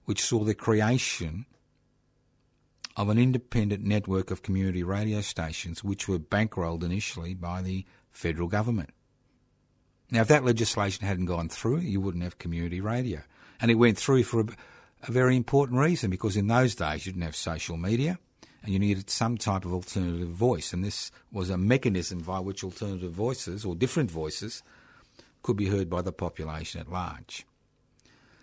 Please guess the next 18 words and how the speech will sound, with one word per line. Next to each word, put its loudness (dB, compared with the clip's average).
So 2
those 10
people 8
who 10
think 2
that -4
parliamentary -2
reform -4
is -8
impossible, -6
well, -4
that's -10
incorrect. -4
P-, -16
Parliament 2
has 0
some -2
power, -8